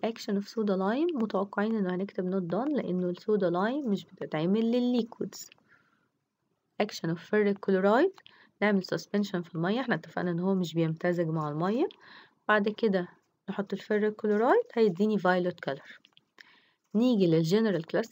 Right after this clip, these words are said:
reaction وده تاني exception يا شباب. هنا الهيدروليسيس برضو من الحاجات اللي بتتكتب بالتفصيل.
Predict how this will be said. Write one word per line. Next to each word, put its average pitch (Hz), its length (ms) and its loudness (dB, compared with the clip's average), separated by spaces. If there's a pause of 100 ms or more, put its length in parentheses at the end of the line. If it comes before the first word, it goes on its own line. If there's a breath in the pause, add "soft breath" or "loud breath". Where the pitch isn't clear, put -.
(160)
reaction - 260 -8
وده 175 260 0
تاني 233 420 0
exception 220 440 -6
يا 208 100 -2
شباب. 165 360 -8 (840 soft breath)
هنا 233 140 2
الهيدروليسيس 190 720 0
برضو 247 540 4
من 196 160 2
الحاجات 196 540 0
اللي 175 120 2
بتتكتب 233 480 -2
بالتفصيل. 202 560 -10